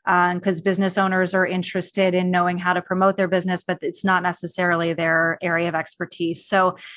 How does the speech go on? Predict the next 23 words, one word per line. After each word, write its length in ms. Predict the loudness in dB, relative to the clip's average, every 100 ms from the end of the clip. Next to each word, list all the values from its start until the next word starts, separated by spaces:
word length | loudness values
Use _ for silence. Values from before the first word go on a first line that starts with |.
| -20 -2
um, 340 | 4 4 4 0
we 340 | 0 2 4 2
have, 400 | 2 0 -2 -8 _ -6
we've 360 | 2 4 2 -2
partnered, 680 | 2 2 2 2 2 0 -6 _ -2 0
this 160 | 2
is 160 | 2 2
easy 300 | 2 4 2
pickings, 480 | 0 -2 -4 -6 -2
by 160 | -2
the 100 | 0
way. 280 | 2 2 0 -6 -18 0
If 180 | 0 4
you 160 | 2
partner 540 | 2 2 2 4 4 4
with 460 | 4 4 4 0 -8
some 220 | -4 -2
of 100 | 0
your 160 | 0 0
marketing 480 | 2 2 2 2 2
firms, 800 | 4 4 4 4 2 0 -6 -8
your, 680 | -2 2 4 6 6 4 2
um, 500 | 2 2 0 -4 -8